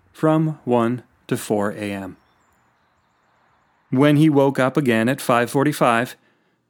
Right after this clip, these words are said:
my wife handed him to me, and the remainder of my sleep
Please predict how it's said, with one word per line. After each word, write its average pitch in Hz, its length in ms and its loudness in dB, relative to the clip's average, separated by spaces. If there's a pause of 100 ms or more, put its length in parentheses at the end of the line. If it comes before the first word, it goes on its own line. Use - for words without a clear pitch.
(100)
my 190 180 0
wife 190 300 0
handed 123 300 0
him 123 180 0
to 131 100 -2
me, 104 300 -4 (680)
and 135 200 2
the 135 80 2
remainder 143 420 2
of 139 100 0
my 135 140 2
sleep 127 400 -4